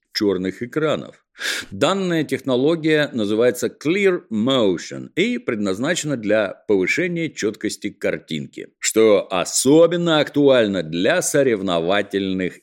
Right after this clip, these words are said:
игр, будь то разнообразные батл-рояли или не теряющие популярности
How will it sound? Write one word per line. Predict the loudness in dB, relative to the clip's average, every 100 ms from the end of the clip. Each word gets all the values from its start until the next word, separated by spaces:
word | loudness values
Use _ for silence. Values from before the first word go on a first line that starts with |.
| -8
игр, | -4 -2 -4 -6 -6
будь | -2 -2 -2 -4
то | 0 0
разнообразные | 0 -4 -4 -2 0 0 -2 -4 -6
батл-рояли | -6 -10 -4 -4 -2 0 0 2 2 2 2 2 2 2 2 2
или | 2 0
не | -2 -2 0 -2
теряющие | 0 2 4 4 4 4 2 0 -2
популярности | -2 -4 -2 0 -2 -2 -6 -6 -6 -6